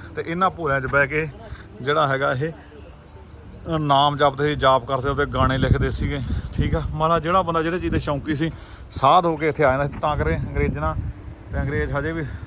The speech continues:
ਸਾਧ ਨਾਲ, ਅਹ, ਮਿਸ ਕਰਦੇ ਆ। ਤੇ ਦੇਖ ਲਓ ਹਜੇ ਵੀ, ਆਹ ਦੇਖ ਲਓ ਬੀਬੀ ਸਾਧ ਨਹੀਂ ਬਣੀ ਫਿਰਦੇ ਕਈਆਂ ਨੇ ਨਾ। ਇਹ ਚੀਜ਼ ਦਾ, ਇਹ ਮੈਂ ਕਿਹਾ ਯਕੀਨ ਨਹੀਂ ਮੰਨਣਾ, ਮੈਂ ਕਿਹਾ ਤੁਹਾਨੂੰ ਦਿਖਾਈ ਦੇਗੇ। ਆਪਣੇ ਨਾਲੋਂ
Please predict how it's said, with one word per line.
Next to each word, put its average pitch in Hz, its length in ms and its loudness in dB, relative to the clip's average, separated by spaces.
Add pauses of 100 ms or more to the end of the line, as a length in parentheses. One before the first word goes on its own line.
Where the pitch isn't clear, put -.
ਸਾਧ 151 200 0
ਨਾਲ, 165 160 -2
ਅਹ, 143 200 -10
ਮਿਸ 135 160 -6 (100)
ਕਰਦੇ 127 300 -4
ਆ। 151 80 -6 (680)
ਤੇ 127 60 -6 (160)
ਦੇਖ 127 140 -2
ਲਓ 131 220 -4
ਹਜੇ 123 140 -4
ਵੀ, 135 140 -4 (360)
ਆਹ 135 140 -6
ਦੇਖ 123 120 -8
ਲਓ 123 60 -6
ਬੀਬੀ 123 360 -8 (480)
ਸਾਧ 143 200 4
ਨਹੀਂ 160 120 -4
ਬਣੀ 139 180 -2
ਫਿਰਦੇ 135 240 -2
ਕਈਆਂ 151 240 -2
ਨੇ 151 60 -2
ਨਾ। 170 120 -2 (720)
ਇਹ 156 120 -2
ਚੀਜ਼ 147 180 -6
ਦਾ, 151 260 2
ਇਹ 143 100 -2
ਮੈਂ 139 160 -4
ਕਿਹਾ 147 120 0
ਯਕੀਨ 139 460 -4
ਨਹੀਂ 139 100 -2
ਮੰਨਣਾ, 135 240 -2
ਮੈਂ 135 80 -4
ਕਿਹਾ 143 100 -2
ਤੁਹਾਨੂੰ 139 220 -4
ਦਿਖਾਈ 143 200 2
ਦੇਗੇ। 139 220 -2 (640)
ਆਪਣੇ 165 300 0
ਨਾਲੋਂ 170 440 4